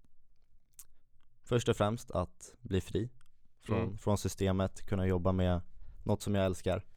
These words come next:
Speaker 2: Mm.
Speaker 1: Eh, och då har jag haft en stor passion för det. Eh, och sen också just det här med att, eh, hjälpa min mamma.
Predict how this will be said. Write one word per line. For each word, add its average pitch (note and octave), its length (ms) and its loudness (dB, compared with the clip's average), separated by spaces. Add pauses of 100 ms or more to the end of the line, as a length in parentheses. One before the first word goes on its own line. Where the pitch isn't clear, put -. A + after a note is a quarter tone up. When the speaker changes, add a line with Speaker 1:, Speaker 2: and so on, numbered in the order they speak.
(320)
Speaker 2:
Mm. A2+ 120 2
Speaker 1:
Eh, A2 80 2
och F#2+ 60 0
då G2 60 4
har G2+ 40 8
jag G2 40 8
haft - 160 0
en F#2 80 0
stor F#2+ 220 0
passion - 340 -2
för F2+ 120 -2
det. G2+ 180 2 (880)
Eh, F#2+ 220 2
och G2+ 160 2
sen G#2 180 2
också G2 360 2
just G2 280 0
det F#2+ 60 2
här F2+ 120 4
med F2+ 160 2
att, - 280 -8 (260)
eh, F#2+ 160 0
hjälpa F#2+ 300 2
min F2+ 160 -2
mamma. F2 300 -2